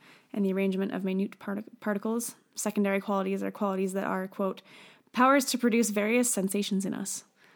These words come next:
So things like the color red or the taste of sweet, like that kind of stuff. In this book, he also lays out his theory of personal identity, which is still really controversial, and honestly, I'm just not gonna talk about it.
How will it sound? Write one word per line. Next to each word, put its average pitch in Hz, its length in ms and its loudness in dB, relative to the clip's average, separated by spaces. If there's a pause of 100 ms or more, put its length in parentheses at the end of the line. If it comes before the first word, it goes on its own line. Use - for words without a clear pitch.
(200)
So 196 240 0
things - 240 -2
like - 400 -8
the 196 80 -4
color 190 260 2
red 185 300 2
or - 240 -2
the 202 100 0
taste - 240 -6
of 208 80 -8
sweet, - 360 -4 (220)
like - 120 -18
that - 120 -12
kind - 120 -12
of - 60 -12
stuff. - 260 -12 (240)
In 269 180 6
this 285 140 4
book, 240 180 2
he 240 140 2
also 208 480 2
lays 202 300 0
out 185 180 -2
his 208 100 -6
theory 196 240 -2
of 190 140 -6
personal 196 340 -4
identity, 247 460 2
which 196 240 -2
is 190 120 -6
still - 300 -6
really 330 220 -2
controversial, 240 600 0
and 196 220 -2
honestly, 196 380 -2
I'm 196 100 -4
just 196 140 -8
not - 160 -10
gonna - 100 -10
talk 240 220 -4
about 220 260 0
it. - 220 4